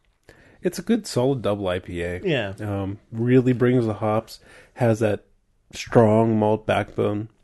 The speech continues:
Speaker 1: you know, to support it. You know, um, yeah,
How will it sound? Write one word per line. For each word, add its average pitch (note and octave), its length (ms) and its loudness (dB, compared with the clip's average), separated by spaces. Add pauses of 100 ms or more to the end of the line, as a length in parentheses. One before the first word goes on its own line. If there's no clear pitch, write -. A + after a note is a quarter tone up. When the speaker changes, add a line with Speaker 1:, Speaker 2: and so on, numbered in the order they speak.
(440)
Speaker 1:
you B2 160 0
know, G#2+ 80 -2
to G#2 200 -6
support G#2 440 -4
it. - 180 -6 (380)
You A2+ 100 -2
know, G#2+ 260 -2
um, G2 380 -2 (1120)
yeah, A3 200 2